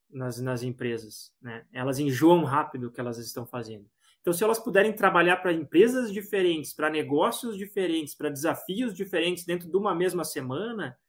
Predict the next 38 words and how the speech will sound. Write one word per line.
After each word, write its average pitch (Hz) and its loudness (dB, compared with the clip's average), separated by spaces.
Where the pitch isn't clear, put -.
isso 185 0
talvez 214 0
torne 226 2
o 214 0
trabalho 202 2
muito 214 0
mais 220 -2
prazeroso 202 0
pra 127 -8
elas. 117 -10
Então, 190 2
essa 214 -2
junção 202 0
das 175 -6
duas 147 -4
partes 170 -6
nos 143 -8
faz 151 -4
crer 180 -4
que 151 0
a 147 4
relação 180 0
de 240 -6
trabalho 147 -2
no 135 -4
futuro 160 -4
vai 165 -4
ser 165 -6
muito 160 -8
mais 160 -8
flexível. 143 -8
O 135 -2
funcionário, 147 -4
o - -8
funcionário 135 -2
não, 113 -6
o 131 -12
profissional, 151 0